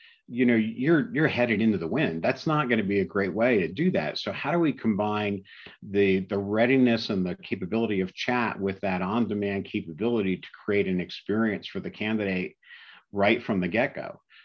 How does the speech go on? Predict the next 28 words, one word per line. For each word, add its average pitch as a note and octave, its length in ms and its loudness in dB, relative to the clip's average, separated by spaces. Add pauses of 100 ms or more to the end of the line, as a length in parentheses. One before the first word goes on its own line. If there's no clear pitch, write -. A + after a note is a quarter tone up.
(120)
You F#2 80 -2
know, E2+ 120 0
can F#2+ 180 0
you G2+ 60 2
do G2+ 160 0
text - 400 -4
to G2+ 120 2
apply? F#2+ 540 2
Can F2+ 140 -4
I F#2 100 -2
answer G2 380 -2
F G#2 160 -2
A G2+ 120 2
Qs A#2+ 340 2
for E2 220 -8
you? D2+ 160 -8
Can F#2 180 -6
I F#2 100 -2
take G#2 320 -4
you G#2 120 -4
through G2+ 300 -2
the F#2+ 80 0
journey? G#2 420 0
Can E2 120 -12
I F2 100 -10
help G2+ 300 -6
you G2 100 -2
schedule? G2+ 640 -2